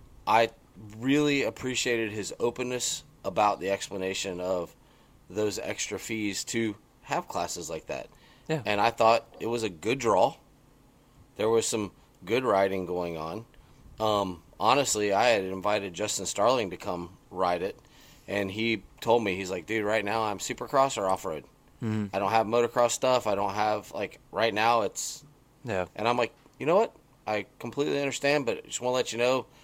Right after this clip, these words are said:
Speaker 1: since you're in town,
Speaker 2: Yeah.
Speaker 1: you're literally come up here, just try to steal some cash." And he told me, "No, I'm Supercross or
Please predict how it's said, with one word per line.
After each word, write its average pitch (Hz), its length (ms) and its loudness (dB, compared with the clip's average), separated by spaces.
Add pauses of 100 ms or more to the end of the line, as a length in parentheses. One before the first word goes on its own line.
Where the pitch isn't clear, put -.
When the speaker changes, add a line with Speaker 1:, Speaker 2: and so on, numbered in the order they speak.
(100)
Speaker 1:
since 104 220 -6
you're 113 100 2
in 143 120 2
town, 123 340 0 (880)
Speaker 2:
Yeah. 107 200 2
Speaker 1:
you're 117 140 -2 (120)
literally 117 560 0 (120)
come 120 140 0
up 117 120 2
here, 117 280 2 (520)
just - 200 -16
try 113 140 -2
to 107 60 -2
steal 117 240 -2
some 110 140 -4
cash." 101 400 0
And 92 160 -8 (360)
he 113 120 -4
told 107 240 2
me, 104 120 0
"No, 98 200 2
I'm 98 180 -4
Supercross 104 640 -2
or 98 200 -4